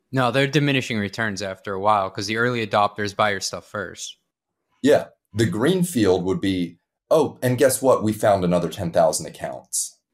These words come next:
Speaker 1: Mm, now we're going into this new sector. Like, we haven't done education or government before, and now that's greenfield.
Speaker 2: Yep. Or new, or new product,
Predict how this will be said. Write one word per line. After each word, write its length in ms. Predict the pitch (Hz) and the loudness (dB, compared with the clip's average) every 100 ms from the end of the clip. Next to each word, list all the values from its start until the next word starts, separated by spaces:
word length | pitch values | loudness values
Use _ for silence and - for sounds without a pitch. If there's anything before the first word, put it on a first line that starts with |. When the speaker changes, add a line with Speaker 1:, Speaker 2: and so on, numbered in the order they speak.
| 117 | -4
Speaker 1:
Mm, 520 | 120 120 110 98 92 | -2 0 -4 -8 -10
now 180 | 107 120 | -2 0
we're 100 | 120 | 0
going 240 | 117 120 | 0 -2
into 180 | 117 107 | -2 -6
this 220 | 110 107 | -6 -6
new 120 | 117 107 | -4 -4
sector. 440 | - 107 - 98 | -2 -2 -4 -10
Like, 180 | 98 95 | -10 -6
we 120 | 107 | -4
haven't 180 | 110 113 | -4 -4
done 100 | 110 | -6
education 640 | 110 98 95 107 95 104 | -6 -8 -8 -8 -8 -10
or 60 | 92 | -6
government 440 | 98 95 92 90 | -4 -6 -10 -16
before, 460 | 90 - 90 90 90 | -20 -16 -14 -12 -12
and 240 | 87 90 - | -14 -20 -6
now 240 | 101 92 | -4 -2
that's 260 | 92 87 - | -4 -8 -10
greenfield. 540 | 92 82 - 82 - _ _ _ _ _ | -16 -18 -18 -20 -20 _ _ _ _ _
Speaker 2:
Yep. 300 | 90 104 98 - | 0 2 0 -2
Or 140 | 95 | 2
new, 160 | 85 87 | 2 0
or 100 | 98 | -2
new 200 | 90 92 | -2 -2
product, 680 | 90 95 85 92 107 - - | 0 2 4 2 -2 -10 -18